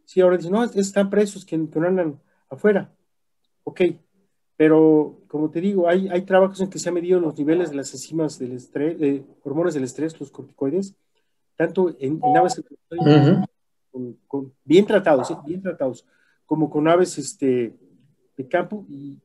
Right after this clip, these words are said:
Speaker 1: y son similares, ¿sí? Aquí yo creo que tiene mucho que ver la percepción de la gente, pero hay que recordar, eh, que hay que alimentar. Está como las vacas altísimas productoras de leche.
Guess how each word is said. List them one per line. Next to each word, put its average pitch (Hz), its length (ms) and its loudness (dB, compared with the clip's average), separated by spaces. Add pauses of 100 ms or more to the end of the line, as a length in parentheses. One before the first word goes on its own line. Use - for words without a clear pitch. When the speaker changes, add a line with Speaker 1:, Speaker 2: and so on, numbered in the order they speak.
Speaker 1:
y 135 80 -14
son 170 220 -6
similares, 143 600 2
¿sí? 170 220 -8 (360)
Aquí 202 260 -12
yo 208 100 -6
creo 208 160 -10
que - 80 -20
tiene 190 220 0
mucho 196 260 -2
que 175 100 -2
ver 185 120 2
la - 260 -2
percepción 160 500 -6
de 185 100 0
la 151 120 0
gente, 151 460 -6 (640)
pero 151 260 4
hay 175 120 2
que 196 120 -2
recordar, 160 560 0 (480)
eh, 131 560 0 (460)
que 156 80 -2
hay 151 60 -2
que 156 100 -4
alimentar. 170 420 0 (100)
Está 190 280 0
como 190 160 0
las 160 120 0
vacas 185 280 -2
altísimas 165 400 -6
productoras 160 400 -6
de 147 80 0
leche. 156 380 -4